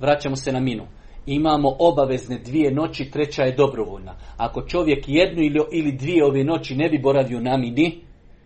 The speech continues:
takav insan treba po ovome stavu da zakolje kurban.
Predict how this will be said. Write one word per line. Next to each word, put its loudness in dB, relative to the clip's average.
takav -2
insan -6
treba 0
po -2
ovome 0
stavu 4
da 2
zakolje -2
kurban. -6